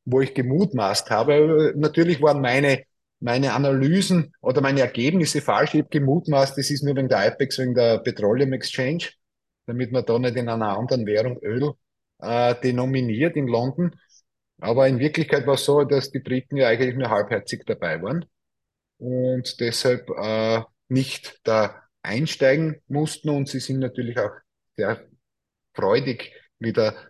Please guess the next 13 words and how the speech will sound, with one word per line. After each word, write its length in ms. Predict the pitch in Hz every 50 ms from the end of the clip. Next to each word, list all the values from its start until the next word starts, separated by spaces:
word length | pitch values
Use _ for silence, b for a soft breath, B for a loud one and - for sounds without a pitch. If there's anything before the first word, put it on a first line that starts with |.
| B _
da 140 | - 104 104
rausgestiegen. 880 | 101 95 104 123 123 - - 117 - - - 107 101 95 85 76 _ _ _ _ b b b b _ _ _ _ -
Und 340 | 101 113 110 110 110 -
das 140 | 123 117 -
ist 160 | 143 131 -
halt 160 | 135 127 127 -
so 80 | 139
die 100 | 131 -
Bestrafung 640 | 123 - 120 - - - 101 95 98 120 165 147 127
Deutschlands 540 | - 107 107 113 - - 151 135 120 - -
mit 200 | 127 120 - -
dem 120 | 135 123 113
Euro. 380 | - 90 101 120 135 139 139